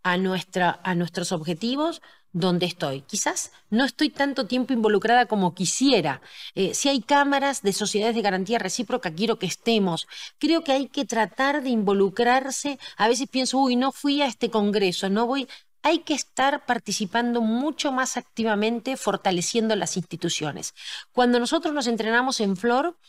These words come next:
nos entrenamos pensando estar en los directorios, pero también estar en los consejos de administración de las O N Gs. Queremos que, y queremos que las mujeres estén en política. Nosotras promovemos, porque si bien yo siento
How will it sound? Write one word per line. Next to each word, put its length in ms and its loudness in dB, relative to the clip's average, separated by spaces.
nos 200 0
entrenamos 520 2
pensando 760 -2
estar 260 -2
en 100 -2
los 140 -2
directorios, 560 -2
pero 160 -6
también 300 -2
estar 200 -4
en 100 -2
los 100 -4
consejos 500 -2
de 80 0
administración 640 0
de 80 2
las 200 0
O 80 0
N 180 0
Gs. 320 -4
Queremos 380 2
que, 220 -4
y 120 0
queremos 420 0
que 120 -2
las 140 0
mujeres 400 -2
estén 240 -4
en 120 0
política. 640 -2
Nosotras 420 2
promovemos, 800 4
porque 280 -6
si 160 -2
bien 260 0
yo 160 -2
siento 640 0